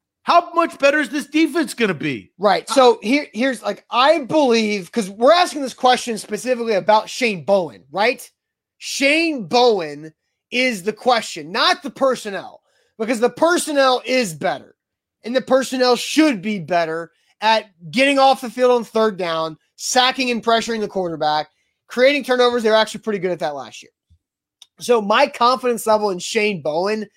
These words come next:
Speaker 2: I'm going with a six. It's not that high, but it's over your fence.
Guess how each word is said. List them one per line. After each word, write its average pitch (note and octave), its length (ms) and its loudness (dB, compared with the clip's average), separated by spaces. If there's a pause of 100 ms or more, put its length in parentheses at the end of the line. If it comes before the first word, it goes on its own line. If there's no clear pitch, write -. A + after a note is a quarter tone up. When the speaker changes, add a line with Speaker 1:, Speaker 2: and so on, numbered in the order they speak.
(320)
Speaker 2:
I'm A3 200 0
going A#3 220 6
with G#3+ 120 0
a D#3 120 -6
six. - 760 -6 (340)
It's A3 220 -6
not D#4+ 240 -2 (200)
that F#3 280 0
high, A#3 520 2
but G3 200 0
it's F3+ 160 -4
over G3 360 2
your F#3 320 -2
fence. - 680 -8